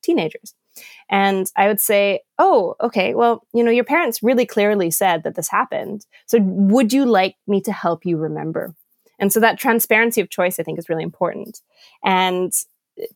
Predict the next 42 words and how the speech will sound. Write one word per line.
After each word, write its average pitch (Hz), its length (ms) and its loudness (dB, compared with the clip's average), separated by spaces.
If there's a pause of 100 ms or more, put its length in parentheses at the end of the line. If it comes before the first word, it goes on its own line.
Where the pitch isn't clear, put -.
everybody 196 340 2
said 175 180 -4
yes. - 380 -6 (280)
<laughs> - 680 -8
And 214 580 0 (360)
when 214 920 0
I 196 160 0
would 196 120 0
do 330 140 0
that, 208 280 2
I 190 120 2
would 196 140 0
actually 185 340 -2
use 165 160 -2
an 180 80 -6
imagination 165 600 -8
exercise, 175 680 -10 (220)
which 185 120 -6
is 185 100 -8
called 180 200 -2
context - 440 -4
reinstatement. 160 520 -10 (280)
So - 80 -4
I'd 185 80 0
get 190 140 0
people 214 200 2
to 190 60 0
close 220 260 0
their 220 140 0
eyes, 165 420 0 (220)
imagine 202 460 2
things 190 220 -2
as 160 80 -6
they 175 100 -4
could 254 160 -2
have 247 160 0
been, 165 360 -4 (240)
and 196 100 2
I'd 190 140 2
walk 180 340 0
them 190 120 -4
through, 165 520 -4